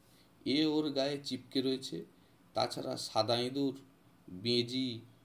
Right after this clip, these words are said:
কাকাতুয়া, কালোমুখো ল্যাজ পেঁচানো শ্যামদেশের বেড়াল, ভাল্লুকছানা, আরও কত কী যে পাওয়া যায়। চারিদিকে একটা সোঁদা চীনা বাদাম, পাকা কলা,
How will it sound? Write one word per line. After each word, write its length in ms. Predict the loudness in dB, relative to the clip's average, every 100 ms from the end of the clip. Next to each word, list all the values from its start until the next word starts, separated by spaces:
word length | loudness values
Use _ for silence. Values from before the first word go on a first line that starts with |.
| -8
কাকাতুয়া, 800 | -6 -2 -2 -2 0 2 0 -2 -10 -20 -12 -2
কালোমুখো 600 | 2 4 2 0 0 2
ল্যাজ 340 | 2 2 -2 -8
পেঁচানো 400 | -6 -4 -4 -4
শ্যামদেশের 760 | -4 -2 0 2 0 0 -4
বেড়াল, 520 | 4 4 6 4 2 -8 -18 -20 -20 -6
ভাল্লুকছানা, 1080 | 0 2 0 -4 -8 -2 -2 -2 -4 -10 -20 -12
আরও 300 | 2 4 4 2
কত 360 | 0 2 2 -2
কী 180 | -4 -4
যে 180 | 0 0
পাওয়া 340 | 2 2 2
যায়। 300 | 2 0 -2 -4 -16 -20 _ -20 -20 -4
চারিদিকে 640 | 0 0 0 -4 -2 -2 -4 -18 -14
একটা 280 | -12 -6 -6
সোঁদা 640 | -6 -2 2 4 2 -2 -12 -20 -20 -8
চীনা 320 | 0 2 2
বাদাম, 460 | 2 2 2 -2 -8 -14 -2
পাকা 300 | -2 0 -4
কলা, 500 | -2 0 2 2 -2